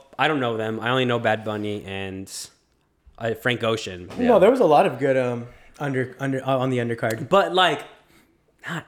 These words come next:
Speaker 1: that many.
Speaker 3: But that's the whole thing about going to a music festival is, like, you might not enjoy them,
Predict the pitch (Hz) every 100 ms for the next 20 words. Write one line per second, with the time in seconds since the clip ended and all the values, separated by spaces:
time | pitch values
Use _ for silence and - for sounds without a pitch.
0 | _ 113 92 92 _ 95 - - 120 151
1 | - 151 - 170 151 - 139 135 123 113
2 | - 113 120 123 117 - 113 - - 123
3 | 110 127 120 123 123 143 143 123 123 120
4 | - - _ _ _ _ _ - 147 165
5 | 175 190 - - - 151 143 147 151 -
6 | - - _ - 156 143 123 135 135 135
7 | 131 131 127